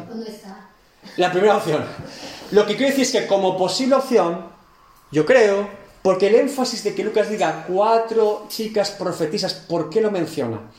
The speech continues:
Speaker 2: ¿Por qué este detalle? Si no van a profetizar. Yo creo que Lucas, eh, considera, y los hermanos consideran que sean profetas, pero en este caso esas chicas guardaron prudencia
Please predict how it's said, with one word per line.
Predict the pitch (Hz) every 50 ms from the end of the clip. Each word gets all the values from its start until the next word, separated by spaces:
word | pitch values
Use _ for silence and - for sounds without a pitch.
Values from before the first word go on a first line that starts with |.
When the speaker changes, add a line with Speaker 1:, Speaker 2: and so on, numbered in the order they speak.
| - _
Speaker 2:
¿Por | _ 180 180 170
qué | - 226
este | 226 226 - 202
detalle? | 139 - - 135 120 107 104 107 107 - - -
Si | - - - 202
no | 196 226
van | 226 233
a | 226 226
profetizar. | 208 196 202 - 196 175 214 185 147 117 - - - - - _ _ _ _ _ _ _ _ _ _ _ _ _ _ _ _ _ _ _ _ -
Yo | 151 165 156 156
creo | 165 190 214 214 220 226 226
que | 226 247
Lucas, | 247 254 247 233 233 226 226 226 226 226 - - - - - - -
eh, | - 170 170 165 165 165 160 160
considera, | 170 180 170 156 156 - 165 160 185 240 254 226 220 226 233 240 233 -
y | 190 175
los | 165 160
hermanos | 185 196 208 208
consideran | 220 - - 226 214 -
que | - 151
sean | - 175 196 190
profetas, | 196 226 226 254 226 - - 185 180
pero | - 170
en | 170
este | 196 190 - 220
caso | 214 220 196 - - - 165 165 160
esas | 190 - - 208 -
chicas | - 214 - 156 156 156 - - -
guardaron | - 139 131 147 175 196 196
prudencia | 208 214 208 190 156 151 151 156 151 151